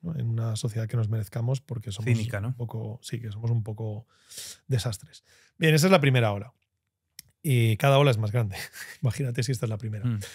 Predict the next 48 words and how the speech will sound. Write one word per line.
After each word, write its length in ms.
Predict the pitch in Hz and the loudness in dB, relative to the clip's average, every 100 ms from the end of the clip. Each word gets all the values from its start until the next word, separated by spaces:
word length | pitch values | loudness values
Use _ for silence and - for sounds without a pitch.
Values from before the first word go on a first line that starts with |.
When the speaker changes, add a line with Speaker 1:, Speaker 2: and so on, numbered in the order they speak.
| - | -6
Speaker 1:
La 100 | - | -2
segunda 300 | 123 151 180 | 2 4 4
ola 120 | 160 156 | 4 4
es 40 | |
la 100 | 127 | 0
del 80 | 113 | -2
empleo. 340 | 110 104 120 123 | -4 -6 -8 -6
Yo 100 | 143 | -2
creo 120 | 131 | 2
que 60 | 131 | 2
es 60 | 120 | 2
la 60 | |
más 180 | 113 104 | 0 -2
evidente 400 | 120 117 120 120 | -4 -2 -2 0
y 20 | |
la 120 | 117 | -2
que 60 | 104 | 0
Speaker 2:
Esa 120 | 117 | 2
Speaker 1:
todo 80 | 127 | 2
Speaker 2:
es 40 | |
la 40 | 120 | 2
Speaker 1:
el 40 | |
Speaker 2:
que 60 | 120 | 2
te 0 | |
Speaker 1:
mundo 20 | |
Speaker 2:
iba 60 | 110 | 2
a 40 | |
Speaker 1:
tiene 100 | 107 | 0
en 180 | 104 104 | 0 -2
Speaker 2:
preguntar 120 | 101 | -2
Speaker 1:
mente. 120 | 98 | -4
Speaker 2:
ahora. 200 | 92 90 | -4 -6
Speaker 1:
Yo 160 | 90 139 | -2 2
creo 100 | 143 | 4
que 40 | |
es 60 | 135 | 6
la 100 | 131 | 4
ola 140 | 131 | 4
más 200 | 123 113 | 2 0
evidente. 580 | 120 123 165 160 170 170 | -2 0 2 2 0 -2
La 220 | - 123 131 | -4 -4 2
I 140 | 143 | 4
A 60 | 139 | 4
ha 20 | |
venido 320 | 123 127 139 | 2 2 2
a 40 | 131 | 0
optimizar 480 | - 123 113 135 | -2 -6 -6 -8
trabajos, 580 | 120 123 147 143 156 147 | -6 -2 -2 0 0 0